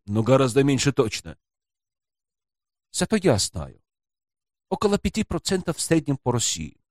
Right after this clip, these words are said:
А здесь три четверти всех крестьян. Крестьян, которые арендуют землю и избу, у нас зовут тропарями. Они работают по пятнадцать часов в сутки летом и по восемь часов зимой.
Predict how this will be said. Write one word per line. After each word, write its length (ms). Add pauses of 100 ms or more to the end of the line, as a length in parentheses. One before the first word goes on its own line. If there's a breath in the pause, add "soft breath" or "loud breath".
(160)
А 140
здесь 340
три 320
четверти 480
всех 300
крестьян. 420
Крестьян, 460
которые 340
арендуют 560
землю 400
и 280
избу, 280 (260)
у 160
нас 380
зовут 420
тропарями. 640 (1120)
Они 220
работают 400
по 100
пятнадцать 500
часов 260
в 40
сутки 320
летом 380 (280)
и 80
по 100
восемь 260
часов 300
зимой. 360